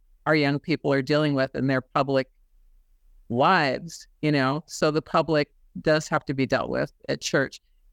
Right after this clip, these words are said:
And then I also, um, love the way that,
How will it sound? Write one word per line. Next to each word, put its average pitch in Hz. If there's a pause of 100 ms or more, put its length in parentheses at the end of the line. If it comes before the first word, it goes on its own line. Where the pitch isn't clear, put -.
(120)
And 175
then 170
I 165
also, 165 (140)
um, 143
love 160
the 156
way 147
that, 135